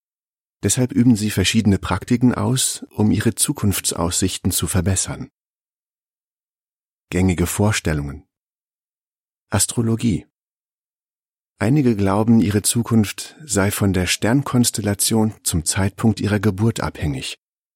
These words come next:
Sie versuchen mit Hilfe von astrologischen Vorhersagen oder Horoskopen herauszufinden, was ihnen bevorsteht, und richten danach ihre Entscheidungen aus. Feng Shui.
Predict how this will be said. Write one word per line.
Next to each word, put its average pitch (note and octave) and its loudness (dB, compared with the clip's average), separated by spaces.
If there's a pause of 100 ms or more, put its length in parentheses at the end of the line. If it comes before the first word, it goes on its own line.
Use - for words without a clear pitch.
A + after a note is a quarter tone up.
(440)
Sie G#2 0
versuchen B2 2
mit A2+ 4
Hilfe B2+ 2
von G#2+ 0
astrologischen G2+ 0
Vorhersagen G#2 2
oder G2 -2
Horoskopen G2 0
herauszufinden, G2 0
was F2 0
ihnen F2+ 2
bevorsteht, F#2+ -2 (400)
und G2+ 0
richten A#2+ 0
danach G#2+ 0
ihre G#2+ 0
Entscheidungen F#2+ 0
aus. - -6 (1700)
Feng D#2 -4
Shui. D#2+ -2